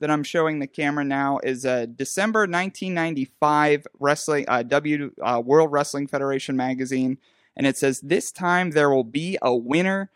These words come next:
It has Kevin Nash, A K A Diesel,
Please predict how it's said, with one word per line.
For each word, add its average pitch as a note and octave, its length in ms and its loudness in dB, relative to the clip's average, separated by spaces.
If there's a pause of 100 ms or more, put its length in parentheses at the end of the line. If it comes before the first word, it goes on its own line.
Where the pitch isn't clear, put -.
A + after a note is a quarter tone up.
(300)
It D3 160 2
has C#3 280 0
Kevin F#3+ 380 0
Nash, E3+ 380 0
A D3+ 160 0
K C3+ 280 -4
A B2+ 200 -2
Diesel, D3+ 680 -2